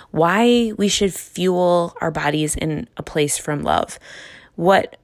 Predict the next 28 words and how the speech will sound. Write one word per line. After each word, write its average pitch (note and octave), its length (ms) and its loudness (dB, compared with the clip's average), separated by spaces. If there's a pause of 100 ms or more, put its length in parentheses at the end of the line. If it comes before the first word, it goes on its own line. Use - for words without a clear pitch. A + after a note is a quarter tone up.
(220)
eating G#3 340 2
real F3 320 4
food E3+ 480 -2 (420)
looks - 360 -2
like B3 400 0 (140)
in F3 140 0
all E3 220 4
actuality. D#3+ 880 2 (440)
We F3 200 0
talk - 460 0 (340)
a F3 80 6
lot D#3 380 4
about D3+ 540 2 (220)
making E3+ 560 0
healthy F#3+ 520 -2
living D#3+ 560 0
fun E3+ 640 -2 (140)
and D#3+ 180 -6 (360)
easy, F3+ 760 -2 (460)
two A3+ 320 -2
things F3 520 -2
that - 260 -2
some G#3 160 -2
of C#4+ 140 -2
us F4+ 120 -2
sometimes F#3+ 420 -2
don't D#3+ 200 2
even D#3 400 -4